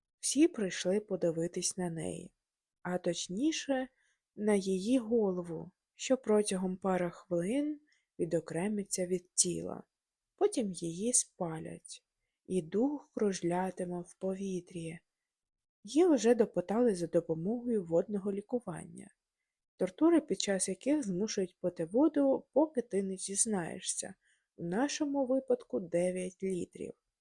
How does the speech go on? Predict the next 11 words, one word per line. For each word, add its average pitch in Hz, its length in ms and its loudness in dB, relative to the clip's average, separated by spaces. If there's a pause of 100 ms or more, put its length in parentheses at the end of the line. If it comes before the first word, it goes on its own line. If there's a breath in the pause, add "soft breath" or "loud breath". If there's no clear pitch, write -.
(800)
Ця 202 180 4
жінка 330 480 0
мала 254 520 2
наглість 240 640 0
не 233 140 0
зізнатись 320 880 4
ні 220 100 0
в - 80 -16
чому. 175 520 -6 (720)
Але 190 400 0
ж, - 400 -8